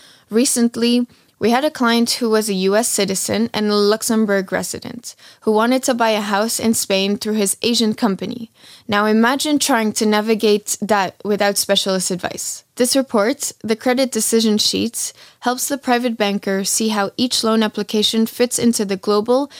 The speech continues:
domestic, and international context. Each loan application must be assessed to meet three criteria: C S S F requirements, equity requirements, and Bill credits policy.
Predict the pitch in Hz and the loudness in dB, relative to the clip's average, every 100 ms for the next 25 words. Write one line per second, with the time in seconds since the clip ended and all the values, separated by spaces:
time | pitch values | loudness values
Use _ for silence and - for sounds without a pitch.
0 | - - - 226 214 - 214 208 - - | -20 -10 0 2 2 -2 -4 -4 -6 -2
1 | 214 214 220 208 202 - 196 - 196 - | 0 0 0 0 0 -2 -4 -4 -8 -8
2 | - - - - _ - - - - 294 | -14 -12 -14 -16 _ -20 -20 -16 -4 -2
3 | - 247 233 226 220 208 - 202 - 202 | 0 2 2 2 0 -2 0 0 2 0
4 | 196 233 - 262 247 - 220 226 - - | 0 0 0 0 0 0 -2 -4 -4 0
5 | 220 220 226 220 247 - 214 208 190 190 | 2 2 0 0 0 0 -2 -2 -4 -4
6 | - - _ _ _ _ - - _ - | -8 -14 _ _ _ _ -20 -20 _ 0
7 | 247 208 202 190 226 247 269 254 262 240 | 2 2 0 -2 0 0 -2 0 2 2
8 | 226 226 226 - - - 269 262 247 233 | 2 2 0 -2 -6 -6 -4 -2 0 2
9 | 208 - 214 202 196 196 202 - - - | 0 0 0 0 -2 -2 -2 -2 -4 -4
10 | 214 208 214 202 202 190 - 185 190 - | -2 0 0 0 0 -2 -4 -4 -4 -6
11 | - - - - - | -8 -8 -6 -8 -10